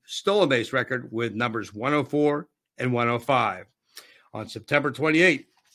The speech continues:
Nolan Ryan was at it again, this time his third career no-hitter as he beat the Minnesota Twins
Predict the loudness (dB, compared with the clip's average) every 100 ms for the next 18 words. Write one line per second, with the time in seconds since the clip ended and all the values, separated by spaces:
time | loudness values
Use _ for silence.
0 | -10 -4 -2 2 6 6 4 0 -8 _
1 | -10 -6 -4 -2 -4 -2 2 2 0 -8
2 | _ _ _ -4 -4 0 2 2 0 -6
3 | -8 -8 -2 4 4 2 -4 -4 2 4
4 | 4 4 4 2 2 0 -6 -10 -8 -2
5 | 0 0 0 0 0 0 0 0 -2 -2
6 | -4